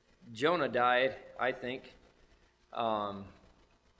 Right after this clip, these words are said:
Jonah was in the belly of the whale for three days and three nights.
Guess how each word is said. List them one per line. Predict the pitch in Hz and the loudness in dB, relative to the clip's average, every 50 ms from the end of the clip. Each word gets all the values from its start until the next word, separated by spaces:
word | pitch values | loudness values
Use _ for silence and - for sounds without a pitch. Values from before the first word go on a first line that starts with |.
| _ _ _ _ _ _ - 127 | _ _ _ _ _ _ -18 -10
Jonah | 110 117 131 139 143 139 | -4 -2 0 0 0 0
was | 123 117 127 127 117 117 | 0 0 0 0 0 -2
in | - - 135 | -4 -6 -6
the | 123 | -6
belly | 110 98 120 123 127 123 | -4 0 2 2 4 2
of | 117 104 | 2 0
the | 110 107 | -2 -2
whale | 104 120 120 110 | 0 0 0 0
for | - 117 104 | -2 -4 -12
three | - - - 127 127 123 | -14 -12 -10 -6 -4 -2
days | 117 117 117 107 107 | 0 0 0 0 -2
and | 107 95 | -8 -12
three | - - 117 110 | -10 -8 -8 -8
nights. | 101 101 95 90 - - - - | -6 -8 -8 -10 -12 -14 -20 -20